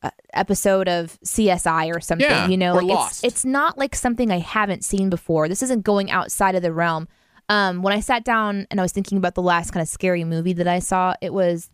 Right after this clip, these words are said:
Speaker 1: which one? It was the
Speaker 2: It was
Speaker 1: one
Speaker 2: the
Speaker 1: with
Speaker 2: M. Night.
Speaker 1: M. Night Shyamalan,
Speaker 2: Yeah.
Speaker 1: the,
Speaker 2: The Visit.
Speaker 1: The Visit or something
Speaker 2: Mm-hmm.
Speaker 1: like that. And I really don't like ones like that, but it didn't, that movie didn't go into the supernatural, and it didn't go into, like, the creepy, like,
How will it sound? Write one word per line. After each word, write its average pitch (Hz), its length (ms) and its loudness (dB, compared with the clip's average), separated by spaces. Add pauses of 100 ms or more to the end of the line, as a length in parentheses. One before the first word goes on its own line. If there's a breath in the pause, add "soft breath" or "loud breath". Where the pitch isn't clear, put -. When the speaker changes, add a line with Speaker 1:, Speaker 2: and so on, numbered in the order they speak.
(240)
Speaker 1:
which 208 240 0
one? 220 220 0
It 214 100 -2
was 202 160 0
the 208 60 0
Speaker 2:
It 202 40 0
was 208 120 4
Speaker 1:
one - 20 4
Speaker 2:
the - 60 2
Speaker 1:
with - 60 2
Speaker 2:
M. - 80 2
Night. 233 140 2
Speaker 1:
M. 214 60 2
Night 202 180 0
Shyamalan, 202 580 0
Speaker 2:
Yeah. 180 320 2
Speaker 1:
the, 170 80 -10 (260)
Speaker 2:
The 220 120 -2
Visit. 196 280 2
Speaker 1:
The 196 60 2
Visit 202 340 0
or 202 60 -2
something 214 260 -4
Speaker 2:
Mm-hmm. 202 80 0
Speaker 1:
like 214 100 -2
that. 208 180 -2 (400 loud breath)
And 196 100 2
I 185 60 2
really 196 340 4
don't 175 160 -2
like 165 160 -4 (360)
ones 180 160 0
like 170 120 0
that, 214 220 2
but 196 160 0
it 196 120 0
didn't, 214 280 0 (140)
that 196 300 0
movie 214 180 0
didn't 196 160 -2
go 190 140 2
into 185 100 0
the 170 80 0
supernatural, 202 960 0
and 190 100 -2
it 175 60 -6
didn't 185 220 -4
go 180 180 2
into, 180 180 -4
like, 170 140 -2
the 175 80 -8
creepy, 185 380 0
like, 165 300 0